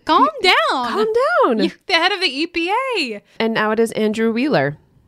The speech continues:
Speaker 1: Who also does not believe in, uh, climate change. Okay.
Speaker 2: Right. Administrator of Small Businesses Administration is Linda McMahon.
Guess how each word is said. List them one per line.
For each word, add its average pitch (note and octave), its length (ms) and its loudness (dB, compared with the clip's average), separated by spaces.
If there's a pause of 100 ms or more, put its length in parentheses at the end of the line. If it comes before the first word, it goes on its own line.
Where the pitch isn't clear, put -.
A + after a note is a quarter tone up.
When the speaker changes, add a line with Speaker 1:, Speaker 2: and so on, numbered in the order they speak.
(180)
Speaker 1:
Who G#3+ 140 -2
also G3+ 240 -2
does F#3 180 -10
not F3 180 -8
believe D#3+ 460 -10
in, E3 300 -14
uh, - 560 -16 (100)
climate F3 240 -8
change. - 300 -18
Okay. - 100 -4
Speaker 2:
Right. A#2 220 0
Administrator G3 720 2
of E3 140 0
Small E3+ 200 -2
Businesses D#3+ 480 -2
Administration C#3+ 760 -2
is D#3 220 -4
Linda E3 180 0
McMahon. G#3+ 400 0